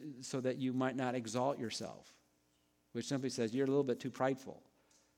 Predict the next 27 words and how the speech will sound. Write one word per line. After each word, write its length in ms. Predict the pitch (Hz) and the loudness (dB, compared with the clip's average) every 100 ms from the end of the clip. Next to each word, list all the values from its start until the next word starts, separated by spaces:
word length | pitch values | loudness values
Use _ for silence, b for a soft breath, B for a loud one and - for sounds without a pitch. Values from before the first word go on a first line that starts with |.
| - | -8
And 120 | 117 | -2
this 140 | 127 - | 0 -2
thorn 300 | - 139 139 | 0 2 2
in 40 | |
the 60 | 123 | 0
flesh 340 | - 135 127 | 0 0 2
is 140 | 127 - | -2 -4
gonna 200 | 117 107 | -4 -4
show 320 | - 120 120 | -2 0 0
you, 140 | 113 | 0
you, 220 | 110 117 123 | -2 -2 -4
you're 280 | 131 135 120 | -6 -2 0
not 380 | 127 131 120 | 2 2 0
the, 160 | 110 117 - - b - | -4 -4 -8 -20 b 0
you're 140 | 131 | 4
not, 420 | 127 139 143 - B B B | 8 8 6 0 B B B
you're 140 | 143 135 | 4 10
not 280 | 151 151 151 | 10 10 10
everything, 640 | 139 139 131 - 101 92 - | 8 8 4 0 -6 -8 -10
all 80 | 110 | -6
right? 180 | 113 131 - _ - | -6 -6 -12 _ -14
You're 360 | 147 - 147 143 | -10 -2 4 8
not 280 | 147 151 151 | 10 10 8
in 60 | |
control 480 | 143 131 - 139 139 | 6 2 2 4 6
of 80 | 123 | 6
everything. 480 | 123 120 120 92 | 4 2 -4 -12